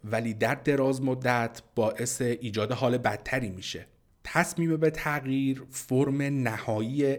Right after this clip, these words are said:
ارضاء آنیه، یعنی بدون انجام کاری تمام احساسات خوب انجام اون کار رو با خودش به همراه داره.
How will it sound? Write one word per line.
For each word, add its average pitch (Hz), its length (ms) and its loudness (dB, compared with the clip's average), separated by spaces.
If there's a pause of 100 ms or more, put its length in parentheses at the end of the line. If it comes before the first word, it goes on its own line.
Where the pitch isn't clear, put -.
ارضاء 117 560 2
آنیه، 104 540 0 (240)
یعنی 113 640 0
بدون 135 500 4
انجام 110 500 0
کاری 147 680 -2
تمام 131 600 2
احساسات 117 640 0
خوب 156 460 0
انجام 143 400 0
اون 135 200 0
کار 127 220 0
رو 120 240 2
با 113 140 0
خودش 117 340 -2
به 110 80 0
همراه 101 460 0
داره. 80 280 -12